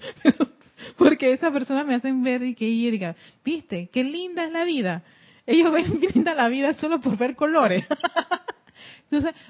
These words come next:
a veces uno pierde esa, esa, esa, esa percepción de la vida.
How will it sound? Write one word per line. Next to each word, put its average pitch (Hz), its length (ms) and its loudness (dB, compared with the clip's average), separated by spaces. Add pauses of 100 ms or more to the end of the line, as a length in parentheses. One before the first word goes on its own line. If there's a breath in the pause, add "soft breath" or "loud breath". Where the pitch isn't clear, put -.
a 196 100 0
veces 269 240 0
uno 311 220 -6
pierde 311 460 -2
esa, 262 220 -6
esa, 220 480 -6
esa, 233 320 -6
esa 226 200 -6
percepción 190 680 -10
de 214 80 -6
la 156 160 -8
vida. 180 360 -10